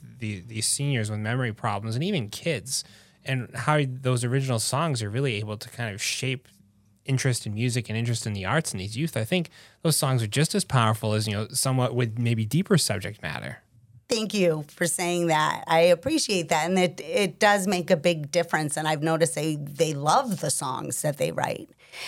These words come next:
Speaker 2: And with the children's songs, it is almost the same exact effect.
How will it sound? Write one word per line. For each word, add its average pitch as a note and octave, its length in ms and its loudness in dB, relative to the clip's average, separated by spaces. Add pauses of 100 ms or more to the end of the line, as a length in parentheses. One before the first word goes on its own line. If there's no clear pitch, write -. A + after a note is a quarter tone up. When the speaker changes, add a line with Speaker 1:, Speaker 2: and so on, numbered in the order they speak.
(160)
Speaker 2:
And A#3+ 100 8
with A#3+ 120 6
the F#3+ 80 0
children's A#3 580 2
songs, D#3 640 -2 (280)
it C4 220 10
is A#3 180 4 (600)
almost A#3 380 6
the F3+ 60 -2
same F#3 260 0
exact F3+ 400 4
effect. - 500 -2